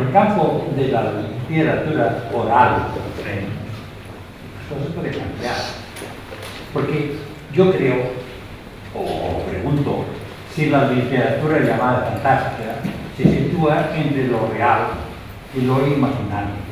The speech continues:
Speaker 2: Sí. Sí.
Speaker 1: Bueno, es una definición básica que, eh, se encuentra entre el campo y el otro. Bueno, muy bien. Pero ahora supongamos una población africana, que es el caso que estoy estudiando,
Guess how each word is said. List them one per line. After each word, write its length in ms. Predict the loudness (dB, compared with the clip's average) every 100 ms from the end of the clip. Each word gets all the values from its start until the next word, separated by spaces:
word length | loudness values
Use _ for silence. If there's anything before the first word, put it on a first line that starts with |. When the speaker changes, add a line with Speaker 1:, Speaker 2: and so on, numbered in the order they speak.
| -12 -8
Speaker 2:
Sí. 100 | -8 -8 -10 -14 -14 -14 -14 -14 -16 -16 -16 -14 -4
Sí. 120 | -2
Speaker 1:
Bueno, 160 | -2 -4 -4
es 160 | -4 -6
una 80 | -4
definición 500 | -4 -4 -6 -6 -6 -2
básica 440 | -2 -2 -6 -6
que, 320 | -6 -6 -6 -8
eh, 680 | -8 -12 -14 -12 -10 -8 -10 -8
se 60 | -8
encuentra 680 | -6 -6 -6 0 0 2 0
entre 340 | 0 -4 -6
el 640 | -6 -6 -6 -8 -10 -12
campo 280 | -8 -6 -4 -4
y 40 |
el 60 | -4
otro. 220 | -4 -4 -6 -8 -12 -14 -14 -14 -12
Bueno, 220 | -4 -2 -2 -6 -10 -12 -12 -8
muy 80 | -6
bien. 240 | -4 -6 -8 -10 -12 -14 -14 -14 -14 -16 -16 -2
Pero 160 | 2 6
ahora 200 | 6 4
supongamos 600 | 4 4 4 4 2 -2 -8 -12 -14 -14 -14 -2
una 160 | 2 4
población 460 | 4 4 4 6
africana, 480 | 6 4 0 0 -4 -8 -8
que 60 |
es 80 | -8
el 500 | -6 -4 -4 -6 -8
caso 140 | -6 -4 -2
que 580 | -2 -2 -4 -2 0 0
estoy 240 | 0 0
estudiando, 640 | 0 -2 -4 -4 -2 0